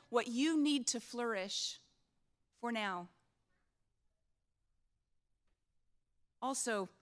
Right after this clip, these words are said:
there are lots of us here who are in a place now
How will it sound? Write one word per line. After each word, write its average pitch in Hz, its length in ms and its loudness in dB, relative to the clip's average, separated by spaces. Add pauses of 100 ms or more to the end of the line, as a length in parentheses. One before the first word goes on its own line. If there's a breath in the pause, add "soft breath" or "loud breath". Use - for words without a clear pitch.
(1080)
there 240 100 -2
are 247 60 0
lots 240 300 2
of 294 100 0
us 302 140 2
here 269 380 2
who 262 180 2
are 240 80 6
in 226 160 2
a 196 40 0
place 254 400 -2
now 226 500 -2